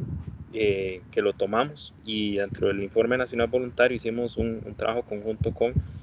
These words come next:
el Ministerio de Relaciones Exteriores en cuanto a tomar el examen periódico universal, todas aquellas recomendaciones en instrumentos de derechos humanos que, que, que el país aceptó. Esas recomendaciones fueron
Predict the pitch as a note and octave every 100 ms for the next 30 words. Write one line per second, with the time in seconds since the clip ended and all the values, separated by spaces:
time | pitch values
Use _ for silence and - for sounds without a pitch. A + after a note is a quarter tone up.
0 | - - G2+ G2 - G#2 A#2 A#2 A2 A#2
1 | A#2 A#2+ - A#2+ A2+ A#2+ C3+ - G#2+ -
2 | G2+ - G2 - G#2+ G#2+ F#2 G2 - G#2
3 | A#2+ - G#2 A2+ - G#2 G2 - B2+ -
4 | - - - - - - C3 C#3 C#3 -
5 | C3 C3+ - A2+ G#2 G2+ A#2+ B2 - G2+
6 | G2+ - A#2 A2+ - C3+ A2+ G#2+ A2 -
7 | B2+ A#2+ A2 B2 - - G2 G2 - -
8 | G2+ F#2 - - - - - - - -
9 | G#2+ - G2+ G#2 C3+ - A2 - D3+ -
10 | - - - - - A#2+ C3 B2+ A#2 A2+
11 | G2+ G2 A#2 B2 A#2 A#2+ A#2